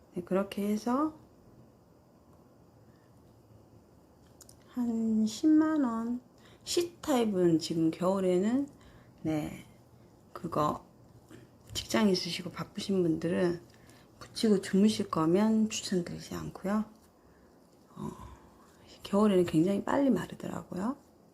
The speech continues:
흡수가 빨리 되더라고요. 어, 이, 이거, 이거는 완전히 흡수가 돼서 뭐 투명해서 안 보일 때까지 이렇게 흡수되지는 않습니다.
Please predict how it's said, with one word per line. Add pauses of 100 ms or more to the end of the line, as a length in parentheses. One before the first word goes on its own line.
(280)
흡수가
빨리
되더라고요. (2750)
어,
이, (160)
이거, (920)
이거는
완전히
흡수가
돼서
뭐
투명해서
안
보일
때까지
이렇게
흡수되지는
않습니다.